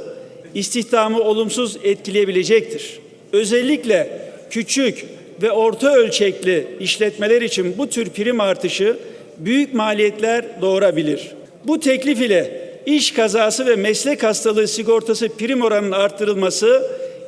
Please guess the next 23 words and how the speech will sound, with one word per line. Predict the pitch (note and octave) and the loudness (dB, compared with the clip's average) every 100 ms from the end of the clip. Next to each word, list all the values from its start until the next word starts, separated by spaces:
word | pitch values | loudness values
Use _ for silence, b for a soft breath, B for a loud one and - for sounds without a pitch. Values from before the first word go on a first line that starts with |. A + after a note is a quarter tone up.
| - | -8
işverenler | A3 - A3+ A3+ A3+ A#3+ C#4+ | -4 0 2 2 2 2 0
üzerinde | B3 G3 G#3+ G#3+ | 2 2 2 2
ek | A3 A3+ C#4+ - G#3+ | 0 2 2 2 -2
bir | A#3 | -2
mali | G#3+ G#3 G#3 A3+ | 0 0 0 0
yük | G#3+ A#3+ | -2 -2
getirecektir. | F#3 E3 C#3+ B2+ D3+ - - - - B B B B | -4 -4 -8 -8 -10 -12 -18 -20 -20 B B B B
Bu | F#3+ D#4 | 2 2
yükün | D4+ - F3+ C3 - | 4 2 0 -2 -8
işletmeler | G3+ - A#3+ A#3 A#3 A#3+ C4+ | -4 2 2 2 0 4 4
üzerindeki | B3 G3 G#3+ A3 G#3+ A3 | 4 0 2 2 2 0
etkileri | A3 A3 G#3+ G#3 F3 | 0 0 2 2 2
göz | A#3+ A3+ | 0 2
önünde | G#3+ G3+ G#3+ | 0 0 0
bulundurulmalı, | G3 G3 F#3 F#3 F3+ F3 A3 C4 B B B - - | 0 0 0 0 2 4 4 2 B B B -6 -2
daha | G#3+ D4+ D4+ | 4 4 4
kapsamlı | A#3 A3+ A#3 A3+ A3+ | -2 0 -2 0 0
analizlerle | G#3+ G3+ G3+ G3+ F3+ G#3+ G3 | 0 0 -2 -2 0 0 2
hareket | F#3+ G3 A3 A3 - | 0 2 0 -2 -4
edilmelidir. | D#3+ E3+ D#3 D#3 F3 D3 - - B B B B G3+ | -2 0 2 0 0 -4 -10 -18 B B B B 4
Ayrıca | C4 D4+ C4+ C4+ | 4 6 2 2
iş | C#4+ - | 0 2
kazaları | A#3+ G3 F#3+ D#3+ C#3+ | 2 4 2 2 0